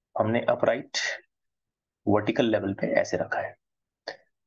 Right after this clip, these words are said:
और descriptions ऐसे हैं कि इस rod का mass m है और इसकी लेंथ L है। अब आपने बस ये बताना है कि इस situation में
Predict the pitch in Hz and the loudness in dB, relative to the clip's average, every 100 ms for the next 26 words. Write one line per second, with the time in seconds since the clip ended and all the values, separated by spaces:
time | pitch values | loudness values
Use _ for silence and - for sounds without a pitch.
0 | _ - 107 104 - 135 - 156 143 131 | _ -4 -2 0 0 -2 0 0 0 0
1 | 135 143 139 143 135 117 110 - 143 98 | -2 -2 0 0 2 2 0 0 -2 0
2 | 104 - 127 123 151 139 - 107 85 80 | -2 -2 -4 -2 -2 -2 -2 0 0 -2
3 | - - - - _ _ - - _ _ | -4 -4 -6 -8 _ _ -20 -20 _ _
4 | _ _ _ _ _ _ - - 127 175 | _ _ _ _ _ _ -2 0 0 -2
5 | 170 170 147 160 151 139 135 139 143 151 | -2 0 2 2 2 0 0 -2 -2 -4
6 | 151 147 151 - 139 123 131 120 131 127 | 0 0 0 -2 -4 -2 0 2 2 2
7 | 90 - | 0 -2